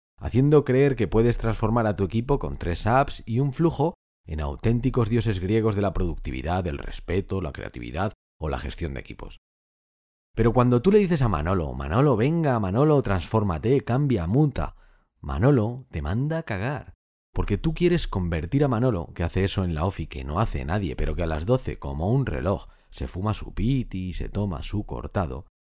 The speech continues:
en una especie de semidios capaz de entender cómo han cambiado las dinámicas de gestión de equipos en los últimos años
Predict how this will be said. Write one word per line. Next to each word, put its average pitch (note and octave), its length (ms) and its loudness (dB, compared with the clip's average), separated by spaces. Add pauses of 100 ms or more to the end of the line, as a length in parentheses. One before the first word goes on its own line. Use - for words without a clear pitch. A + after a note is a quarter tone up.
(180)
en F#2 100 -2
una C#3+ 140 6
especie D#3 360 4
de G2 140 0
semidios F#2+ 560 0 (220)
capaz G#2 300 2
de C3 120 6
entender B2 400 2
cómo D3 240 2
han D3+ 100 2
cambiado A#2+ 380 2
las A2 160 2
dinámicas G#2 480 0
de F#2 80 -4
gestión G#2+ 340 -2
de F#2 100 0
equipos F#2 360 0
en D#2 60 -2
los D#2 120 -6
últimos A2+ 360 -2
años G2 260 -2